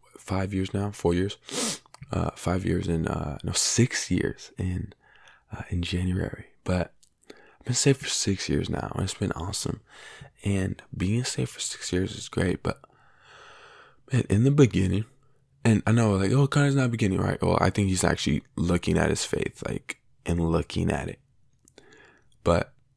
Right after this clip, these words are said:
man, I remember when I got first saved, and I was just, again, I was just saying things off the wall,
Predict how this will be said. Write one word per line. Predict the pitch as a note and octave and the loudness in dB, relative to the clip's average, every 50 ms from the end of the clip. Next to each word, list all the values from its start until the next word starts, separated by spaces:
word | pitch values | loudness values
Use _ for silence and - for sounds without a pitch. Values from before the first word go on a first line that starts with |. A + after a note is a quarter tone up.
| _ _ _ _ _ _ _ _ _ _ _ _ _ _ _ _ _ _ _ _ _ _ _ - | _ _ _ _ _ _ _ _ _ _ _ _ _ _ _ _ _ _ _ _ _ _ _ -12
man, | - G2 G2 G2 F#2 | -4 -2 0 0 2
I | |
remember | F#2 F#2+ G2 G2 G2+ G2 | 2 2 2 2 2 2
when | G2 | 0
I | G2 | 0
got | G2 F2+ F2+ | 0 -2 -2
first | - - F#2+ G2 - | -2 -4 -6 -4 -2
saved, | - - - - - - - | -4 -4 -4 -4 -6 -4 -4
and | - F2 F#2+ - - - | -2 -2 -2 -4 -4 -4
I | - G2+ | -4 -4
was | F#2+ F#2+ F#2 - | -2 -2 -4 -4
just, | - - - - | -4 -6 -4 -4
again, | - F2 F#2 F2 E2 - - - | -4 -2 -2 -2 -2 -4 -6 -4
I | |
was | F#2+ F#2+ F#2 F#2+ | -2 -2 0 -2
just | F#2 F#2 - - | -2 -4 -4 -4
saying | - F2 F#2+ F#2 F#2 G2 | -2 -2 -2 -2 -2 -2
things | - E2 D#2 D2 - - - - - | -2 -2 -2 -2 -4 -6 -10 -12 -8
off | - E2+ F2 F2 - - - - | -4 -4 -2 -2 -4 -6 -10 -8
the | - - | -6 -6
wall, | - - - - - C2 - _ | -6 -6 -6 -4 -4 -4 -4 _